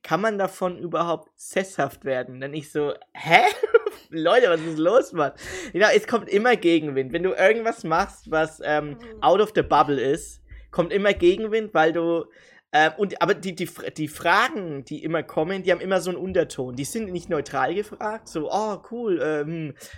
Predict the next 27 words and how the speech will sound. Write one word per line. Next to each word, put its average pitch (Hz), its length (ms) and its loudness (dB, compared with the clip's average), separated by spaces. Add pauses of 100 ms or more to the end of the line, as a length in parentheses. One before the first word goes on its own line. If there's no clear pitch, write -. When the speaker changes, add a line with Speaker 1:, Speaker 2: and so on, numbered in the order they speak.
(100)
Speaker 1:
äh, 139 180 -4
kann 151 140 -6
man 143 80 -2
davon 135 140 -6
leben?" 190 360 -4 (180)
Sondern 160 300 0
ich 143 160 -2
so, 135 80 -8
"Hä, 135 180 -8
kann 135 140 -6
man 160 120 0
davon 156 200 -4
leben?" 143 400 0 (380)
Wahrscheinlich 196 260 -2
immer 202 120 -2
so 202 100 0
ein, 190 240 -8
so 180 140 -6
ein, 165 200 -6 (600)
keinen, 208 480 0
ähm, 147 240 -4
bösen 196 340 0
Unterton, 214 480 -4
sondern 165 260 -2
einen 151 140 -4
fragwürdigen 147 640 -4
Unterton, 151 540 -6